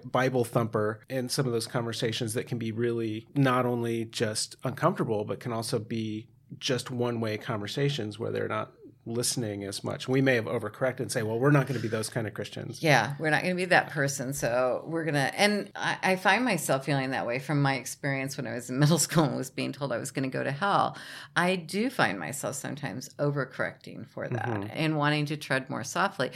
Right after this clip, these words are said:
Speaker 2: And I think it's good to tread softly, but it doesn't mean you stop treading. <laughs> You know,
Speaker 1: Right,
Speaker 2: you
Speaker 1: right.
Speaker 2: still need to, to walk into those conversations, because the more you have these conversations about what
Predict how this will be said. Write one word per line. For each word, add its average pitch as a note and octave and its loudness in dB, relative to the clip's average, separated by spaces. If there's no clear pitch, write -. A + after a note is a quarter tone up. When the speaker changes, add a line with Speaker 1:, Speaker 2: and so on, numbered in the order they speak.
Speaker 2:
And F#3 2
I G3+ 2
think B3 -2
it's - -4
good G#3 -2
to F3+ -8
tread B2 -4
softly, B2 -2
but D3 2
it C#3+ -2
doesn't D#3+ 2
mean D3+ 2
you B2+ -4
stop - -4
treading. - -2
<laughs> A#3 6
You A3 4
know, G#3+ 6
Speaker 1:
Right, G3+ 6
Speaker 2:
you G#3 4
Speaker 1:
right. E3 6
Speaker 2:
still A3 6
need F3 2
to, C3 0
to F3 -4
walk E3 0
into F#3 -2
those C3+ -4
conversations, C#3+ -4
because F3+ -2
the E3+ -4
more F#3+ 0
you A3+ -2
have F3 0
these E3 -6
conversations D3 -4
about C#3+ 0
what B2+ -2